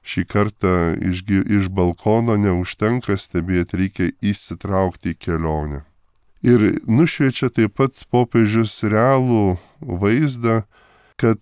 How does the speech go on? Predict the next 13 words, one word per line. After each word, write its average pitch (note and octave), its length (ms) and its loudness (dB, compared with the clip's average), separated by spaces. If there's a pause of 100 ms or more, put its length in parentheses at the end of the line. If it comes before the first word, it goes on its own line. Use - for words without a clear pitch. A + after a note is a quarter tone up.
e, G#2 460 4
šioje A#2+ 560 2
kelionėje, A#2 960 2
e, G2+ 560 -4
gali, A2 480 2 (160)
e, G2 240 0 (140)
pirminis A#2 640 0
entuziazmas G#2 1200 -2
irgi C3+ 420 -2
būti G#2 640 0 (800)
išbandytas, G2 1300 0 (540)
nes F#2+ 360 2
vėliau G#2 600 0